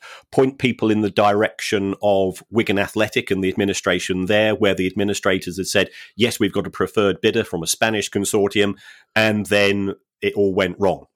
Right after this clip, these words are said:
So it, it's, it's no guarantee. Um, the,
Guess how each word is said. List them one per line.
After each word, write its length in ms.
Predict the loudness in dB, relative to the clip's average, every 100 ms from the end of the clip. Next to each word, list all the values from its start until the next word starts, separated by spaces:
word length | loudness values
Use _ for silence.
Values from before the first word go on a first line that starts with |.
| _
So 480 | 0 2 4 0 -2
it, 120 | -4 -4
it's, 180 | -6
it's 200 | -6 -4
no 180 | 0 0
guarantee. 720 | 2 0 0 -4 -2 -2 -2 -8 -20 -20 -20 _
Um, 680 | 2 2 2 0 -2 -4 -8 _
the, 520 | -2 2 2 2 0